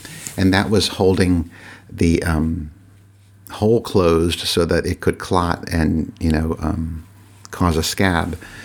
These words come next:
So, um, and I kept looking at it, and I took a picture of it, and it was like, "This is just really weird looking." Um, so they kept checking that to make sure that there was no blood coming underneath the little, uh,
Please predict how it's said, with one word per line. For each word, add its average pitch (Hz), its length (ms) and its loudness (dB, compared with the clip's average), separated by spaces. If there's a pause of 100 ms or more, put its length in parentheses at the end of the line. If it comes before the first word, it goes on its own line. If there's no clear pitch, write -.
(520)
So, 87 400 0
um, 82 260 -2 (160)
and 104 180 0
I 101 80 2
kept 131 220 -2
looking 104 300 2
at 85 140 2
it, 82 40 2
and 82 80 0
I 80 80 0
took - 220 -6
a - 60 2
picture - 380 -2
of 98 140 2
it, 98 120 4
and 85 100 0
it 90 40 2
was 82 100 0
like, - 240 -4
"This 104 180 0
is 85 120 -2
just - 260 -8
really 98 360 2
weird 92 300 2
looking." 85 380 0 (640)
Um, 82 440 2 (360)
so - 160 2
they 107 100 4
kept 131 220 0
checking 113 320 2
that 90 200 2
to 95 80 2
make 87 200 2
sure 92 120 2
that 85 140 2
there 90 100 2
was 82 140 2
no 85 220 4 (160)
blood 87 340 2
coming 85 340 2
underneath 82 420 2 (140)
the 85 120 -2
little, 82 320 -2 (720)
uh, 76 220 -6